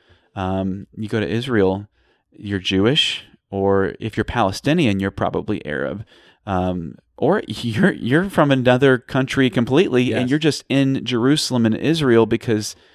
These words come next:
Speaker 1: you've kind of moved your life there, but you're still, your descent is s-, elsewhere. So it's,
Speaker 2: Yes.
Speaker 1: it's like a melting pot in
Speaker 2: It,
Speaker 1: Israel.
Speaker 2: it is. And I, um, in Israel, you can't really go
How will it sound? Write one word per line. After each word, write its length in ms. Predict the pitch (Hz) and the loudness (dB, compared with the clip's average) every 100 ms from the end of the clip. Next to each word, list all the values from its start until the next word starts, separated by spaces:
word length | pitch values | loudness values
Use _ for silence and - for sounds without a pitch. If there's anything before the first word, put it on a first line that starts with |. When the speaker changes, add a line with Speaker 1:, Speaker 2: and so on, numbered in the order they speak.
| _ _ | _ _
Speaker 1:
you've 280 | - 117 110 | -6 -6 -6
kind 200 | - 127 | -4 -2
of 220 | 117 107 - _ _ _ _ _ - | -2 -4 -14 _ _ _ _ _ -14
moved 500 | - 104 127 135 120 | -4 0 2 2 0
your 120 | 110 | 0
life 360 | 107 147 139 - | 2 0 -2 -2
there, 340 | 90 90 107 - _ | 0 0 -2 -8 _
but 100 | 95 | -2
you're 100 | 117 | 0
still, 440 | 117 - 139 135 110 | 0 2 4 4 4
your 120 | 117 | 2
descent 380 | 113 - 131 117 | 0 -2 -2 -2
is 220 | 104 - | -8 -12
s-, 100 | - - | -14 -4
elsewhere. 400 | 117 - 78 95 | -4 -4 -6 -6
So 200 | - - | -6 -6
it's, 180 | 117 - | -6 -6
Speaker 2:
Yes. 320 | 101 92 - _ | -6 -8 -14 _
Speaker 1:
it's 80 | - | -8
like 100 | 117 | 0
a 40 | 107 | 4
melting 300 | 101 98 95 | 4 2 0
pot 220 | 95 - | 0 0
in 60 | |
Speaker 2:
It, 100 | 90 | -2
Speaker 1:
Israel. 220 | 156 - 104 | 0 -2 0
Speaker 2:
it 140 | 151 | 2
is. 320 | 143 160 131 120 | 4 4 4 -2
And 220 | 139 135 | -4 -2
I, 440 | 139 143 143 135 - _ _ _ | -2 -2 -2 -6 -10 _ _ _
um, 420 | 104 113 107 98 85 | -8 -6 -6 -8 -10
in 200 | 139 156 | -6 -4
Israel, 920 | 156 139 143 110 110 104 98 98 101 - | -2 0 0 0 0 0 0 -2 -6 -10
you 180 | 117 123 | -8 -6
can't 400 | - - 160 - | -6 -4 -4 -4
really 460 | 127 123 139 139 131 | -6 -4 -2 -2 0
go 240 | 120 110 | 0 0